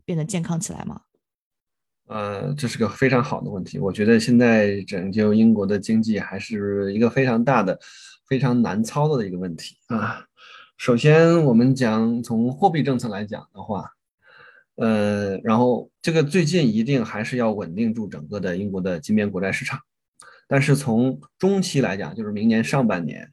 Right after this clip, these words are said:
Speaker 2: 或者今年年底的话，呃，英格兰银行肯定还是会紧缩的啊，这是，这是，但是什么时候紧缩？紧缩的规模是多少啊？这个确实还是需要，需要比较多的考量的。那从，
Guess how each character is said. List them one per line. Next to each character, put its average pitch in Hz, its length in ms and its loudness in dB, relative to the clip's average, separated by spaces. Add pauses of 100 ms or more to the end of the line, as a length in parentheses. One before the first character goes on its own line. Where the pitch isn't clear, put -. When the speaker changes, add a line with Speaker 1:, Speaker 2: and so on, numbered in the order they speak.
Speaker 2:
或 110 120 -6
者 101 80 -4
今 120 140 2
年 113 180 6
年 104 200 0
底 98 160 -6
的 78 80 -10
话， 92 200 -8 (580)
呃， 104 180 -4
英 120 120 4
格 117 60 6
兰 113 100 6
银 110 160 4
行 104 280 -4
肯 92 200 -8
定 113 160 2
还 98 200 -6
是 107 100 -4
会 107 140 -4
紧 - 180 -10
缩 87 180 -6
的 - 200 -6 (240)
啊， 95 160 -12
这 101 200 -4
是， 92 540 -6
这 110 80 -6
是， - 220 -8
但 143 120 4
是 143 80 8
什 117 140 2
么 151 80 4
时 180 60 0
候 175 80 4
紧 127 180 -2
缩？ 120 400 -4 (380)
紧 107 180 -8
缩 135 80 -4
的 135 100 -2
规 151 160 -2
模 131 200 -2
是 113 80 -6
多 113 120 -2
少 - 300 -8
啊？ 95 160 -16
这 123 160 0
个 107 180 2
确 107 200 -6
实 110 100 -8
还 104 160 -6
是 110 160 -6
需 127 320 -4
要， 107 560 2
需 - 220 -10
要 113 100 0
比 110 100 -6
较 107 120 -2
多 107 100 -6
的 110 80 -4
考 - 220 -12
量 - 180 -14
的。 - 160 -8 (800)
那 139 80 0
从， 156 580 0